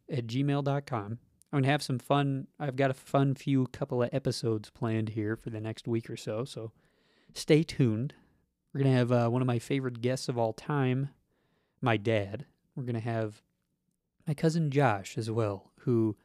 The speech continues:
does a lot of creative stuff. He's quite the musician. He's just a really slick dude in general. I'm excited to talk to him. He's another guy I don't talk to enough.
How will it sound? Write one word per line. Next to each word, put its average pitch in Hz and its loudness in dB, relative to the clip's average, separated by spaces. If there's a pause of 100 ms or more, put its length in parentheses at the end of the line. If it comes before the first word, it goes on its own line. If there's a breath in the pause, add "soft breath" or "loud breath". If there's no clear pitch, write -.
(600)
does 120 2
a 107 2
lot 113 4
of 107 0
creative 98 -6
stuff. 101 -6
He's 107 -10
quite 123 -2
the 123 -4
musician. 107 -4
He's 107 -8
just 120 -8
a 120 2
really 113 0
slick - -4
dude 120 2
in 107 -4
general. 117 0 (920)
I'm - 2
excited 156 2
to 127 0
talk 117 2
to 110 0
him. 98 -4
He's 101 -6
another 123 0
guy 113 2
I - 2
don't 107 0
talk 110 -2
to 120 -2
enough. 135 0